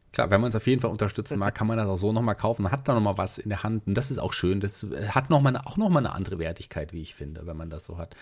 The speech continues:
Man merkt, dass ich hab, weiß, wir haben ja früher auch mal die Videokassetten noch gesammelt und dann die D V Ds und dann die Blu-rays und sowas. Heute kauft man ja fast gar keine Blu-rays mehr oder auch was Musik betrifft. Also ich kaufe noch ab und an Schallplatten und einzelne C Ds von wirklich Künstlern,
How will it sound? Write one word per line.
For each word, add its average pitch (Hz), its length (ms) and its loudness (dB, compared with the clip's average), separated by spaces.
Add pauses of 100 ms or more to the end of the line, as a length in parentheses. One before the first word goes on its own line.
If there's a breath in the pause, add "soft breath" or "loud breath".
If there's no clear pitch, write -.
(280 loud breath)
Man 107 160 0
merkt, 135 220 0
dass 135 80 -2
ich - 80 -8
hab, 131 100 0
weiß, 143 200 0
wir 160 100 4
haben 220 100 4
ja 208 80 4
früher 160 200 2
auch 135 60 4
mal 131 140 4
die 107 140 -2
Videokassetten 117 560 0
noch 104 140 -6
gesammelt 101 440 -4
und 98 60 -4
dann 92 100 -4
die 95 120 -4
D 98 100 -4
V 92 160 -6
Ds 101 320 -2
und 98 100 -2
dann 95 100 -2
die 98 100 -2
Blu-rays 101 640 0
und 95 140 -6
sowas. 98 300 -4 (480 loud breath)
Heute 135 160 0
kauft - 320 0
man 127 120 2
ja 101 120 0
fast - 480 -10
gar 76 200 -6
keine 85 240 -6
Blu-rays 98 520 -4
mehr 95 180 -6
oder 95 140 -4
auch 101 180 -4 (180 loud breath)
was 123 280 -2
Musik 120 320 2
betrifft. - 340 0
Also 95 160 -4
ich - 80 -4
kaufe 175 280 0
noch 135 100 0
ab 127 160 -4
und 113 80 -4
an 95 100 -4
Schallplatten 117 500 -2
und 107 120 -6
einzelne 120 420 -4
C - 160 -8
Ds 117 300 -4
von 101 180 -6
wirklich - 260 -8
Künstlern, 120 440 -4